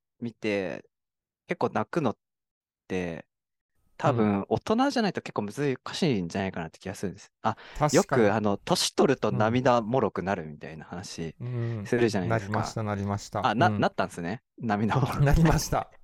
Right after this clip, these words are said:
Speaker 1: <laughs> で、
Speaker 2: 確実に。
Speaker 1: やっぱり、
Speaker 2: うん。
Speaker 1: なんかいろんな経験し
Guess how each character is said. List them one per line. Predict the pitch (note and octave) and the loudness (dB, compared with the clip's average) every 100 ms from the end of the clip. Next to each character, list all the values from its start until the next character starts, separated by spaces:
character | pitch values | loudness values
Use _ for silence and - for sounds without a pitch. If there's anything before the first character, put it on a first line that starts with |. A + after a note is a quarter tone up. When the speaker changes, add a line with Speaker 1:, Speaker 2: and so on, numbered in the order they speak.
| - | -20
Speaker 1:
<laughs> | - _ - | -20 _ 2
で、 | B3+ | 2
Speaker 2:
確 | B2+ | 2
実 | A2+ A2 A2 | -2 -4 -6
に。 | G2 D#3 | -6 -4
Speaker 1:
や | D#3+ | -2
っ | - | 0
ぱ | - D#4 | 2 4
り、 | D3+ A2+ A2 G2 | 6 6 4 2
Speaker 2:
う | F2+ | 2
ん。 | |
Speaker 1:
な | E3 | 0
ん | |
か | - G#2 G2 | 2 0 2
い | B2+ | 2
ろ | C4 | 2
ん | E4+ E4+ | 2 2
な | E4 | 2
経 | - D#4 | 0 -4
験 | D#4+ C#4 C#4 | -4 -4 -6
し | - | -8